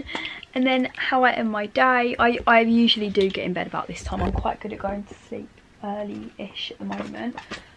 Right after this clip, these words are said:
Where is my phone gone? So it is currently twenty-two eleven, which is, I think it's quite early to get into bed. And then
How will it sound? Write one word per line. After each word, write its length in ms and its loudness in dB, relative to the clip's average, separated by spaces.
Where 180 -4
is 180 -6
my 160 -2
phone 380 -2
gone? 560 -8
So 80 4
it 340 4
is 280 -6
currently 1080 -6
twenty-two 1200 0
eleven, 640 -4
which 320 -12
is, 560 0
I 100 0
think 200 -8
it's 80 -6
quite 200 0
early 200 0
to 100 -16
get 160 -8
into 140 -10
bed. 420 -4
And 160 -4
then 340 -2